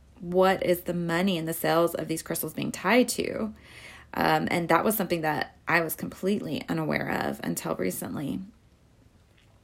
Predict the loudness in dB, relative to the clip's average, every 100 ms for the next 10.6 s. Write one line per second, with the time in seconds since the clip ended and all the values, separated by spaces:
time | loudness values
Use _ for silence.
0 | 0 2 4 4 6 4 4 2 4 4
1 | 6 6 6 4 2 4 6 4 -2 -2
2 | 4 4 6 4 4 0 -2 -2 -4 -4
3 | -2 -2 0 -2 0 -4 -4 -4 -2 -2
4 | -2 -2 -4 -4 -6 -8 -12 -6 -2 0
5 | -2 -6 -6 -4 -6 -6 -10 -18 _ _
6 | -20 -20 -20 -20 -20 -20 -4 0 2 2
7 | 0 -4 -10 -2 2 2 0 -2 0 2
8 | 4 4 2 0 -8 _ _ _ _ _
9 | _ -6 0 2 2 -2 -16 _ _ -2
10 | 0 2 0 -2 -6